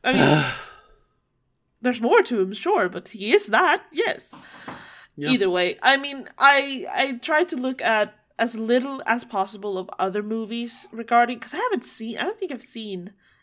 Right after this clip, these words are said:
Speaker 1: any movies or shows about Jeffrey Dahmer before.
Speaker 2: No,
Speaker 1: So I, I
Speaker 2: we
Speaker 1: tried not to watch anything before this as well.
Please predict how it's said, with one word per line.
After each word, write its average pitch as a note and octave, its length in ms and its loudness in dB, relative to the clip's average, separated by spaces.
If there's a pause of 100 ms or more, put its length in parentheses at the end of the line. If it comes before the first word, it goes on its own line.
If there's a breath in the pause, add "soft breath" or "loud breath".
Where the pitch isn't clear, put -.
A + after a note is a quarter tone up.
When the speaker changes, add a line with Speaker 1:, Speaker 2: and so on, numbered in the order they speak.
(120)
Speaker 1:
any D#4 260 2
movies A3 720 -4 (640 soft breath)
or A3 100 -2
shows F#3+ 720 -2 (140)
about G3 320 -2
Jeffrey G3+ 280 -8
Dahmer F3+ 300 -4
before. F3+ 460 -8 (1000 loud breath)
Speaker 2:
No, D4+ 220 4
Speaker 1:
So C4 40 8
I, B3 140 12
I A#3 140 6
Speaker 2:
we B3+ 80 2
Speaker 1:
tried D4+ 360 4
not C#4+ 320 6
to C4+ 300 -2
watch G3+ 460 -2
anything A3+ 420 -8
before G3 400 -4
this D4 260 -4
as D#4+ 140 -6
well. E4+ 260 2